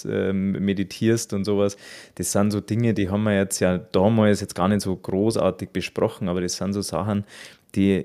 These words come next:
irgendwie einfach, glaub ich, mit sich kommen, dass man Zeit mit sich in Stille verbringt, ähm, dass man zuhören kann, dass man sagt, "Du, wo stehst denn?" Also ohne, dass man jetzt irgendwelche Fragen stellt, aber wenn man wirklich hergeht und sagt, "Du,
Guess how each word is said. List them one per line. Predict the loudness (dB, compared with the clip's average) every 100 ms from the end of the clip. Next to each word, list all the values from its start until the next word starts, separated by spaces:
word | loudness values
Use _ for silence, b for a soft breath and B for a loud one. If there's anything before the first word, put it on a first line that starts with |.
| -2
irgendwie | -2 0 0 -2
einfach, | -2 -2 -4 -4
glaub | -2 0
ich, | 0
mit | 0 -2
sich | -4 -4 -6
kommen, | -8 -2 0 0
dass | -2
man | -2 -6
Zeit | -4 -2 0 0 -6 B B B B B _
mit | -4 -4
sich | -2 -2 -2
in | -2 -2
Stille | 0 2 2
verbringt, | 2 -2 0 0 2 0 -2 -10 -14 b b b b _ -2
ähm, | 0 2 2 0
dass | 0
man | -2
zuhören | 0 4 4 4 0
kann, | -4 -4 -2
dass | -2
man | -4
sagt, | -6 -6
"Du, | -8
wo | -6
stehst | -8 -8 -10
denn?" | -12
Also | -10 -10 -12 _ _ _ _
ohne, | 2 4
dass | 4 4
man | 2
jetzt | -2
irgendwelche | -4 -2 -2
Fragen | -4 -4 -4
stellt, | -4 -4
aber | -2 -2
wenn | 0
man | 0
wirklich | 0 -2 -2
hergeht | 0 0 -2
und | -6
sagt, | -8 -6
"Du, | -6